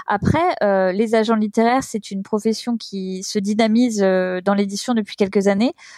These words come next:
où on voit aussi des abus apparaître avec des pourcentages, euh, hyper élevés qui sont demandés à des auteurs, parce que comme c'est une profession qui n'est pas non plus reconnue, alors que les agents de manière générale au niveau de l'Union européenne, on a par exemple un pourcentage qui est plafonné à dix pour cent maximum, et cetera.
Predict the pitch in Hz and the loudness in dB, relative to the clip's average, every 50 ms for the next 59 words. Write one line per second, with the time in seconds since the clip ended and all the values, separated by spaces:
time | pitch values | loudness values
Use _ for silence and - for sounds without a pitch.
0 | - - - 226 214 214 202 208 294 302 294 - - 311 269 247 247 214 208 214 | -12 -4 0 2 2 4 4 2 2 2 2 0 -2 -4 -2 0 2 2 2 2
1 | 214 226 269 285 240 - 196 180 175 202 254 285 - - - - - - - - | 0 0 0 -2 0 0 -2 -2 0 0 0 0 -2 -6 -16 -20 -20 -20 -12 -6
2 | - 196 190 214 240 226 202 214 196 202 208 196 - - 208 202 - 233 233 240 | -4 -2 0 0 0 0 0 0 0 0 -2 -4 -2 -2 -2 0 0 0 0 0
3 | 240 220 220 208 196 196 190 190 190 190 - - 214 220 208 240 226 214 214 214 | 0 0 0 2 2 2 2 2 0 -2 -4 -4 -6 -2 2 2 4 4 2 2
4 | 208 202 208 233 240 240 240 220 - 202 - 202 196 190 202 202 208 208 202 220 | 2 2 2 2 2 2 0 -2 -4 -8 -6 -4 -2 0 2 2 2 2 2 2
5 | 220 214 196 196 190 196 196 202 - 254 294 311 254 - - - - - - _ | 2 4 2 2 0 0 0 0 2 2 2 2 0 -2 -4 -10 -20 -20 -20 _
6 | _ - 220 - - - 247 - 240 226 - 277 311 - 320 294 285 294 285 - | _ 0 2 2 2 2 0 -2 -2 0 0 -2 -2 -2 -4 -4 -4 -4 -2 -2
7 | - 285 - 285 262 - - 277 277 277 269 262 - - 214 202 190 190 190 185 | -2 0 0 0 -2 -2 -2 -4 -2 -2 -2 -4 -6 -6 -6 -4 -4 -4 -4 -2
8 | 185 196 196 - 269 285 277 277 262 - - 262 254 - 294 285 - 294 302 269 | 0 0 0 2 0 0 0 -2 -2 0 0 2 2 2 2 2 2 2 2 2
9 | 277 277 - - - - - - - 226 - - 175 196 196 196 - - 226 208 | 0 -2 -4 -8 -14 -20 -20 -18 -16 -12 -6 -2 0 0 0 0 0 0 2 2
10 | 208 202 214 208 196 139 208 202 202 208 233 240 226 - 262 262 262 240 233 214 | 2 2 2 0 0 0 0 0 2 2 2 2 2 0 0 0 0 0 0 0
11 | 220 214 220 220 214 - 226 220 226 220 247 247 247 226 208 202 196 208 208 202 | 2 2 2 2 0 0 0 0 0 2 2 2 2 2 0 0 0 0 0 0
12 | 208 208 214 226 220 208 214 208 - 226 220 233 240 226 208 202 202 208 202 - | 0 2 2 2 2 2 0 0 0 0 0 0 0 -2 -2 -2 -2 0 0 0
13 | 208 202 202 196 226 226 - 226 208 202 - 196 185 - 220 208 202 226 226 226 | 0 0 2 0 0 0 2 0 0 0 -2 -4 -4 -2 -2 0 2 2 2 0
14 | - - 214 196 - - 208 196 - - 214 208 220 208 196 185 214 240 - 233 | 0 0 0 0 0 2 0 0 0 -2 0 2 2 2 2 2 0 -2 0 -2
15 | 226 - - 226 220 208 202 - - - 214 202 208 214 208 208 190 - - 190 | -4 -2 0 0 2 2 0 -2 -4 -2 0 2 2 2 2 0 0 -2 -4 -2
16 | - 196 190 214 262 | 0 0 0 0 0